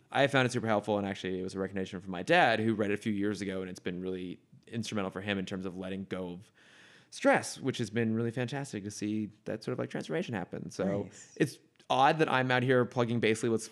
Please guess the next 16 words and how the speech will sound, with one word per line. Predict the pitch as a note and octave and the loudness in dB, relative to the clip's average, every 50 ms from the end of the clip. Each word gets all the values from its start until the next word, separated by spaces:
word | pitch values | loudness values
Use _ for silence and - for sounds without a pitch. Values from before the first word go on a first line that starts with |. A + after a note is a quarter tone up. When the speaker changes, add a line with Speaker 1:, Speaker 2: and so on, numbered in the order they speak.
| - - B2+ | -14 -8 -4
Speaker 1:
more | A#2+ A#2 A2+ | 0 2 4
or | A2 | 4
less | A2 A2+ A2 - | 4 2 2 0
a | C3+ | -2
self-help | B2+ - - B2+ B2+ B2 B2+ A2+ A#2 B2 | 0 2 4 2 4 4 2 2 4 6
book, | D3+ D3+ E3+ G#3+ G#3+ - B2 | 6 6 6 6 4 2 4
but | C#3 B2 A#2 | 6 6 6
I | A#2 | 6
actually | A#2 A#2 A#2+ - - B2+ | 4 2 2 2 2 0
Speaker 2:
That's | A2 - | 0 0
fine. | - A#2 D#3 | 2 6 6
Speaker 1:
genuinely | C#3+ C#3 D#3 D#3+ E3 D#3+ | 6 8 8 6 6 6
find | - E3 D3 C#3+ | 6 6 4 4
it | C3+ B2 | 4 4
helpful. | B2 B2 B2+ C#3+ E3+ F3+ F#3+ F3 | 4 4 4 4 4 6 6 8
And, | D#3+ | 8